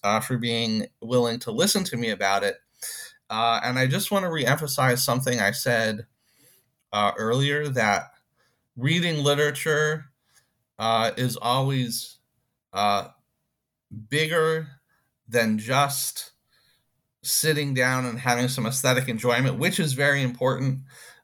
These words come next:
Um, but reading literature, it's always political. Um, it always has the potential to change us.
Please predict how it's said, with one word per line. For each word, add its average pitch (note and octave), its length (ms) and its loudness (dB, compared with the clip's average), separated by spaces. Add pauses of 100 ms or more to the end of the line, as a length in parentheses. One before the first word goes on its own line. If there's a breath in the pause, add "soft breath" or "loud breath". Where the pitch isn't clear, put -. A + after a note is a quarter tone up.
(100)
Um, A2+ 180 0
but A2+ 160 0
reading C3+ 320 2
literature, B2+ 400 2
it's A2 140 0
always A#2+ 400 0
political. G#2+ 760 -2 (560 loud breath)
Um, G2+ 460 0
it A#2 120 0
always B2+ 440 -2
has A2+ 280 -2
the A2+ 80 -10
potential A2+ 460 -4
to G2+ 100 -6
change G#2 420 -2
us. - 460 -2